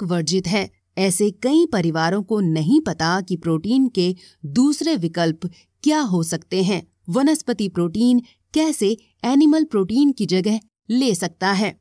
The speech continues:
यूं आप देख सकते हैं कि प्रोटीन की राह में कितने रोड़े हैं, और इस वजह से दो बड़ी समस्याएं पैदा हो गई हैं, कुपोषण और मोटापा। प्रोटीन की जरूरत होती है टिश्यू के निर्माण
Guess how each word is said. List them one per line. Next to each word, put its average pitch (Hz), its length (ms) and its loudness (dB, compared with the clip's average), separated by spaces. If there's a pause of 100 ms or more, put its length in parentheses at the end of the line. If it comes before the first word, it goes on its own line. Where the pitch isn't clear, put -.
(180)
यूं 302 320 4
आप 294 320 -2
देख 220 360 -2
सकते 190 400 -2
हैं 208 200 0
कि 226 140 -4
प्रोटीन 214 500 0
की 190 160 -2
राह 208 260 -2
में 185 220 0 (400)
कितने 294 380 2
रोड़े 165 300 0
हैं, 185 200 -2 (340)
और 170 300 -2
इस 254 180 0
वजह 240 260 -2
से 269 220 -4 (280)
दो 254 220 0
बड़ी 190 340 2
समस्याएं 170 680 -2
पैदा 165 380 -2
हो 180 260 0
गई 285 220 2
हैं, 285 200 0 (340)
कुपोषण 311 580 0 (240)
और 165 320 -2 (240)
मोटापा। 165 560 0 (640)
प्रोटीन 294 540 4
की 320 200 2
जरूरत 185 480 2
होती 233 360 2
है 269 240 2
टिश्यू 247 440 0
के 214 180 0
निर्माण 165 580 2